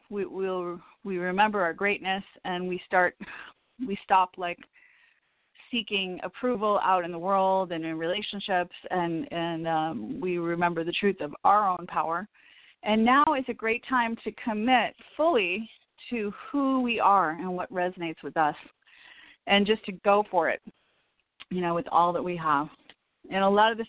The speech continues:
reevaluation and rediscovering who we are and who we wanna be will lead us to a deeper awareness of who we really are and who we've always been, you know, apart from the drama you picked up from your parents and your friends and your family,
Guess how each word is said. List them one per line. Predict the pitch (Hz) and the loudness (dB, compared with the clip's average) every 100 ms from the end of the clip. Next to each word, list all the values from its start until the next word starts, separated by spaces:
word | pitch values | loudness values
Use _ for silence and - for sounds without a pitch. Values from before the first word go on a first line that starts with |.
| - | -10
reevaluation | 214 208 196 202 190 190 - | -10 -6 -4 -4 -4 -8 -10
and | 185 | -12
rediscovering | 175 185 180 - 185 185 185 | -12 -14 -10 -6 -4 -4 -6
who | 185 | -6
we | 175 | -2
are | 175 220 214 | 4 6 4
and | 202 | 2
who | 202 | -2
we | 190 | -4
wanna | 165 165 | -4 -6
be | 175 302 247 254 - - - - - | 0 2 2 0 -10 -20 -20 -20 -10
will | - 220 240 | 0 2 4
lead | 277 381 269 | 4 6 6
us | 196 208 - | 4 2 -8
to | 233 | -12
a | |
deeper | 196 226 247 285 | -10 -12 -6 -2
awareness | 269 202 180 175 185 - - | -2 -4 -8 -8 -10 -12 -8
of | 196 185 | -8 -6
who | 196 190 | -8 -6
we | 202 190 185 - | -6 -8 -10 -12
really | - 175 180 180 | -10 -2 0 0
are | - 277 165 - - | 4 4 4 -2 -10
and | 190 196 _ _ - | -10 -12 _ _ -8
who | 233 | -2
we've | 269 247 - | 0 2 4
always | 202 202 196 | 2 2 -4
been, | 240 185 175 _ _ | -4 -4 -8 _ _
you | 214 | -12
know, | 180 170 | -8 -8
apart | - 202 - | -2 -2 -2
from | - 180 | -6 -6
the | 175 | -2
drama | 190 196 185 | 4 4 2
you | 170 | -6
picked | 170 196 - | -8 -10 -6
up | 165 - | -6 -6
from | 185 | -8
your | 190 | -4
parents | 202 202 190 196 | 2 2 2 -2
and | 170 | -8
your | 165 | -2
friends | 233 226 226 220 202 | 2 4 4 0 -2
and | 165 165 | -6 -6
your | 165 | -8
family, | 170 240 240 220 214 220 | -2 2 2 0 -4 -6